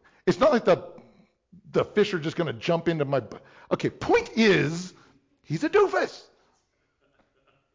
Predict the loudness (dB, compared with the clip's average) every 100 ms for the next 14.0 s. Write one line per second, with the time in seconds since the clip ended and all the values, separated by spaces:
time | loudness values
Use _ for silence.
0 | _ _ _ _ _ _ _ _ 0 4
1 | 4 4 2 2 0 -4 -2 -2 0 -2
2 | 2 2 2 0 -2 0 0 -2 -8 -12
3 | -6 -6 -6 -4 -2 -2 -2 -6 -8 -10
4 | -10 -8 -8 -4 -2 -2 -2 -6 -6 -6
5 | -6 -6 -8 _ _ _ _ _ _ _
6 | _ _ _ _ _ _ _ _ _ _
7 | -10 -10 -8 -8 -6 -8 -8 -10 -10 -12
8 | -14 -18 -20 _ _ _ _ _ _ _
9 | _ -20 -18 -12 -10 -8 -12 _ _ _
10 | _ _ _ _ _ _ _ _ _ _
11 | _ _ _ _ _ _ _ _ _ _
12 | _ _ _ _ -12 -8 -8 -6 -6 -8
13 | -14 -18 -16 -14 -14 -14 -16 -20 _ _